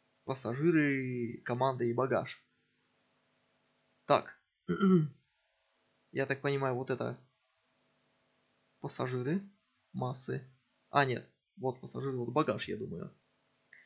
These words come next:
Как говорю, я не особо разбираюсь в авиации, но, блин,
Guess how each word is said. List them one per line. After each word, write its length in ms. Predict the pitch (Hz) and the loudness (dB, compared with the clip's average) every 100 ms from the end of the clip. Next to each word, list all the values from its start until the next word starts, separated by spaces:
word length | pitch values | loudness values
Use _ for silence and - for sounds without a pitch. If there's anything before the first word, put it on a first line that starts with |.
| _ _ _ | _ _ _
Как 160 | - 120 | -6 -2
говорю, 420 | 123 127 139 127 | 0 0 0 0
я 360 | 120 117 - - _ _ _ _ | 0 0 -2 -6 _ _ _ _
не 440 | 127 123 139 139 135 | -12 -8 -6 -4 -4
особо 360 | 139 - 113 | -4 -4 -4
разбираюсь 460 | 117 113 113 117 - | -6 -4 -4 -4 -4
в 40 | |
авиации, 500 | 120 135 180 - 123 | 2 4 2 0 -6
но, 240 | 123 123 117 | -4 -6 -6
блин, 320 | 135 139 | -2 -4